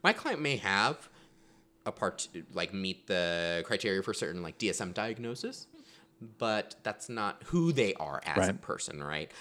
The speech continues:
Speaker 1: So maybe
Speaker 2: Or the
Speaker 1: someone
Speaker 2: most helpful to them.
Speaker 1: Yeah. And some people may find it validating.
Speaker 2: Right.
Speaker 1: Um, I don't know. And, but, you know, even then I'm like, "Okay, well, don't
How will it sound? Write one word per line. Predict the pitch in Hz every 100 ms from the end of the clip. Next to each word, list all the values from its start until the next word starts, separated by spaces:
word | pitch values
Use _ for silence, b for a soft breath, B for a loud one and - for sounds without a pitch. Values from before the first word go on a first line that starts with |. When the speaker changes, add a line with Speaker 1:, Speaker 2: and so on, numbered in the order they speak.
| B
Speaker 1:
So | - 120
maybe | 101 104 110 117
Speaker 2:
Or |
the |
Speaker 1:
someone | - 120 135
Speaker 2:
most | 123 -
helpful | 131 117
to | -
them. | 80 65 -
Speaker 1:
Yeah. | 104 240 - - b b b
And | 165
some | 226
people | 240 262
may | 220 190
find | 190 196
it | 196
validating. | 247 339 73 - -
Speaker 2:
Right. | 98 95 - _ -
Speaker 1:
Um, | 117 104
I | 107
don't | 143
know. | 175 101
And, | 104 104 98
but, | 117 - _
you | 110 104
know, | 90
even | 90 90
then | 87 104
I'm | 80
like, | 80 82
"Okay, | 82 87
well, | 82
don't | - 78